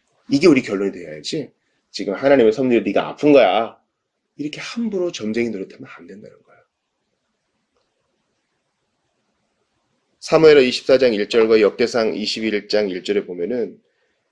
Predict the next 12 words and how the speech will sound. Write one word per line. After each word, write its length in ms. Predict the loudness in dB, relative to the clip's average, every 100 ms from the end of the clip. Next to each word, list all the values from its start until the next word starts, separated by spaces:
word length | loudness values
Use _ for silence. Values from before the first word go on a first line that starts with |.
| _ _
이 300 | -14 -14 -16
다윗의 320 | -8 -6 -2 -2
넘어짐에 480 | 2 2 2 0
대해 220 | 0 -6 -8
나오죠. 520 | -12 -18 -16 -18 _ _ _ _ _ _ _ _ _ _ _ _ _ _ _
이거 240 | -4 -2
대의문답할 640 | 0 2 2 2 -2 -6 -10
때도 160 | -12
제가 200 | -10 -10
너무 280 | -4 -2 -2
감동을 400 | -4 -8 -8 -8
받았는데요. 720 | -10 -16 -16 -18 -20 -20 _